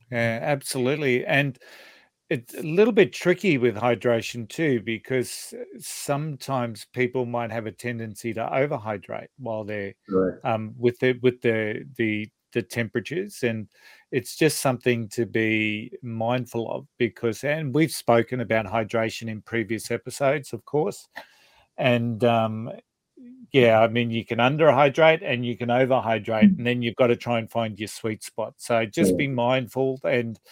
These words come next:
Speaker 1: um, you know, if you've been training with a drink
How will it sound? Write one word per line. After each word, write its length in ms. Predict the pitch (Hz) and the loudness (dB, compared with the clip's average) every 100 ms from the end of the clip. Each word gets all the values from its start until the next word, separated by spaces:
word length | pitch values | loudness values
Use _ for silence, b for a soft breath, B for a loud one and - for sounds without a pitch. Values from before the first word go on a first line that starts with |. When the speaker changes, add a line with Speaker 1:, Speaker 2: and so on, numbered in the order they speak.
| b b b b _ | b b b b _
Speaker 1:
um, 440 | 123 113 107 113 147 247 _ _ 127 | -4 -2 -4 -10 -16 -20 _ _ -8
you 120 | 135 | -2
know, 140 | 120 | 0
if 340 | 131 175 135 135 | 0 -2 -4 -2
you've 120 | 123 | 0
been 160 | 120 | -2
training 680 | 113 - 147 156 165 160 147 120 _ _ _ | -4 -2 2 2 0 -4 -8 -14 _ _ _
with 200 | 147 117 | -10 -6
a 40 | 120 | -4
drink 440 | 113 139 135 | -2 -2 -2